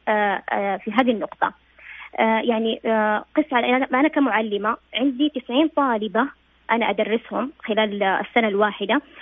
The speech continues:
تسعين طالبة، ثمانين منهم عندها جهاز خاص فيها، خمستاشر طالبة فقط تحت رقابة نوعًا ما، يعني رقابة ما هي كاملة ولا هي منضبطة.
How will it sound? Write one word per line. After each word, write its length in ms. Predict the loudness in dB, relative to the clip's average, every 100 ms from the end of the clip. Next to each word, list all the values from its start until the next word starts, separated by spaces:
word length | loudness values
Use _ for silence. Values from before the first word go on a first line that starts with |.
| -10 -4
تسعين 400 | -2 2 2 2 2
طالبة، 500 | 2 0 -2 -2 -2 -6 -4
ثمانين 720 | -2 2 2 4 2 0 2
منهم 460 | 2 2 2 0 -2 _ _ _ -4
عندها 440 | 2 2 2 -2
جهاز 340 | -2 0 0 0
خاص 280 | -2 -2 -2 -4
فيها، 300 | -4 -4 -8 _ _ _ _ _ -14
خمستاشر 760 | -6 -6 -4 0 0 2 -2 -2 0
طالبة 480 | 0 0 -6 -10 -10 -4
فقط 340 | -4 -2 -4 -6 _ _ -8
تحت 280 | -8 -6 -6
رقابة 540 | -4 -2 -2 0 -4 -2
نوعًا 360 | 0 2 0 -2
ما، 280 | -2 -2 -4 -14
يعني 140 | -8 -4
رقابة 360 | -2 0 0
ما 60 | 0
هي 120 | 0
كاملة 440 | 0 -2 -2 -4 -12 _ _ _ 0
ولا 220 | 2 2
هي 380 | 2 0 0 0
منضبطة. 540 | 0 0 0 -2